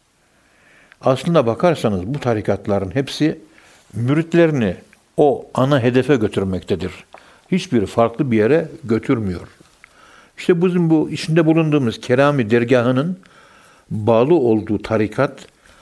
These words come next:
meşhur Nakşibendi ve Kadiri silsilesinde yer alan ve aslen Arabistanlı olan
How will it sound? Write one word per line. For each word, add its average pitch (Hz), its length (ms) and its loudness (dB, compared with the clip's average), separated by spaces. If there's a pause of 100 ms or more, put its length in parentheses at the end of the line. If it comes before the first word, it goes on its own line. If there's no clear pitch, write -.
(240)
meşhur 120 480 0
Nakşibendi 123 720 0
ve 107 100 2
Kadiri 113 500 2
silsilesinde 113 800 -2
yer 123 240 4
alan 98 240 0 (1040)
ve 131 180 2
aslen 135 560 0
Arabistanlı 113 760 0
olan 135 480 0